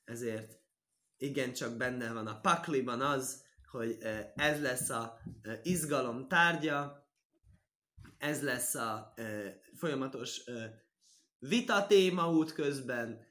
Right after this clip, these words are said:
hogy te miattad adtuk el, te miattad adtuk el, egy-, egymást fogják okolni, és ezen, ö, ezen fognak, ö, stresszelni, és ezt mondja a József, hogy ez nem egy, nem egy, ö, nem illő így cselekedni,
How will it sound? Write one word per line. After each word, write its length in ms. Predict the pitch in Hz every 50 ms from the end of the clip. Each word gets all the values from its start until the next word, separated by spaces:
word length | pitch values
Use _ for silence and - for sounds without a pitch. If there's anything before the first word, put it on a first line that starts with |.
| _ _ _
hogy 140 | - 104 - - _
te 140 | - 262 233
miattad 600 | 214 220 208 190 170 165 165 - - 170 147 143
adtuk 420 | 143 135 135 - - 127 123 -
el, 500 | 135 120 113 107 107 104 110 - - _ _ -
te 140 | - 220 208
miattad 520 | 202 202 190 170 160 165 - - 160 143
adtuk 280 | 143 139 139 - 135 139
el, 100 | 127 123
egy-, 160 | 127 123 131 -
egymást 420 | 151 151 147 147 143 131 127 135 -
fogják 400 | 139 123 120 117 110 120 - - -
okolni, 680 | 233 226 - 190 165 151 143 135 127 113 107 110 - _ _ - _ _ _
és 160 | - - -
ezen, 480 | 151 139 123 127 120 110 113 117 - -
ö, 260 | 104 107 104 104 104 101 -
ezen 340 | 131 139 135 131 120 110 113
fognak, 540 | 110 - 139 123 131 120 107 107 110 - - _ _ _ _
ö, 240 | _ 104 104 101 98
stresszelni, 1040 | 104 - - - 170 180 185 185 - - 165 143 135 131 139 147 160 160 - - _
és 60 | _ -
ezt 180 | 175 175 170
mondja 240 | 170 147 143 143 139
a 20 |
József, 440 | 143 165 175 170 160 151 147 139 -
hogy 240 | - 147 135 139 - - - _ - -
ez 160 | - 190 190
nem 200 | 185 180 175 170
egy, 300 | 151 139 135 131 139 135
nem 180 | 147 151 147 143
egy, 340 | 127 123 120 117 110 113 113
ö, 500 | 110 110 110 110 110 107 110 107 107 107 110 110 113 - _ _ _ _ _
nem 260 | _ 180 220 220 214 214
illő 440 | - 220 214 196 196 185 170 160 165
így 200 | - 170 147 143
cselekedni, 880 | - - 214 202 185 185 190 185 160 156 156 151 143 139 135 - -